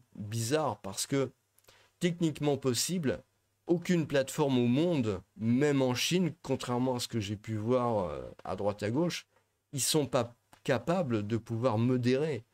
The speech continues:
Je veux dire, vous imaginez un peu, de nos jours, dans un pays, euh, dans un pays comme la France, par exemple,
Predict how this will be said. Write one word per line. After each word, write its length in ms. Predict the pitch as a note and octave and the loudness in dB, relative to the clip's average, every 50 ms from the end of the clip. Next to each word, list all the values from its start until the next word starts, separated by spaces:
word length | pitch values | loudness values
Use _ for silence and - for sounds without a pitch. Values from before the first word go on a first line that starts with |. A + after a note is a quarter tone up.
| _ | _
Je 140 | _ - B2 | _ -6 -4
veux 60 | A2+ | -4
dire, 60 | - A#2 | -2 -2
vous 220 | A2+ A#2+ A#2 A2+ | -4 -4 -2 0
imaginez 460 | C3 C3 B2+ B2+ G#2+ A#2 B2 B2 B2 | 0 2 2 2 2 2 2 2 2
un 120 | B2+ C3+ C#3 | 2 0 0
peu, 240 | - G3 F#3 F3+ F3 - _ _ _ _ _ _ _ _ _ _ _ _ _ _ _ _ _ _ _ _ _ _ - - - - | 0 -2 -2 -2 -2 -6 _ _ _ _ _ _ _ _ _ _ _ _ _ _ _ _ _ _ _ _ _ _ -20 -20 -16 -10
de 160 | F#2+ F#2+ A#2 A#2+ | -4 0 2 2
nos 180 | A2+ A2 G#2+ | 4 2 2
jours, 480 | G#2+ G#2+ C#3 F3 F#3 E3 A#2+ G2 F#2 - _ _ _ _ _ - | 2 2 2 2 2 2 0 0 -2 -6 _ _ _ _ _ -6
dans 280 | G#2+ G2 B2+ B2 G#2+ A#2+ | -2 0 0 2 2 2
un 120 | B2+ A#2+ | 2 0
pays, 460 | A2+ - C3 B2+ C3+ C#3+ D3 C#3+ C3+ A#2 | 0 2 2 2 2 2 2 2 2 2
euh, 680 | G#2 G2 F2+ F2 F2 E2 D2+ D2 C#2+ C#2+ C#2+ C2 G#1+ G1+ G1+ - - - - | 2 0 -2 -2 -2 -4 -4 -6 -8 -8 -10 -10 -12 -14 -16 -18 -16 -14 -12
dans 320 | F#2 G#2+ G2 C3 A#2+ G#2+ | -4 0 0 2 2 2
un 80 | B2+ A#2 | 2 0
pays 220 | G2+ - B2+ B2+ | 2 0 0 0
comme 180 | B2 B2 G#2+ G2+ | 2 2 0 0
la 100 | F#2 F#2 | 0 -2
France, 280 | - - D#3+ F3 F3 - | -2 -2 0 0 0 -2
par 200 | - G#2 F#2 F#2+ | -4 -6 -4 -4
exemple, 500 | G2+ G2 G#2+ C3+ D#3+ E3+ E3 A#2 G2 | -2 -2 0 0 0 0 -2 -6 -10